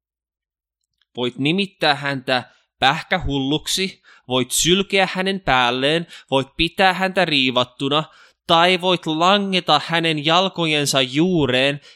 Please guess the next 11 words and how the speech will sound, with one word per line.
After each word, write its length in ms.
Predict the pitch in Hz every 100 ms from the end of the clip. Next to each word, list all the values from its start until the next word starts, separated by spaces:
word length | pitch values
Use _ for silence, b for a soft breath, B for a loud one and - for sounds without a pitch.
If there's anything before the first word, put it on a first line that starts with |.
| -
ja 100 | 139
nimittää 680 | 143 175 202 185 - 143 135
häntä 360 | 117 139 131
herraksi 960 | 127 160 185 180 156 135 - - 139 - b b
ja 100 | 131
jumalaksi. 1000 | 127 156 175 127 82 - - - 78 _ _ _ _ _ _ _ _ _ _ _ _ _ _ _ _ _ _
Mutta 340 | 143 143 143 -
älkäämme 1000 | 160 208 233 175 - 123 113 117 127 143 b _ -
puhuko 520 | 202 - 180 - 135
sellaista 720 | - 180 190 185 156 - 135
hölynpölyä, 1120 | 170 196 208 151 123 - 190 190 123 123 147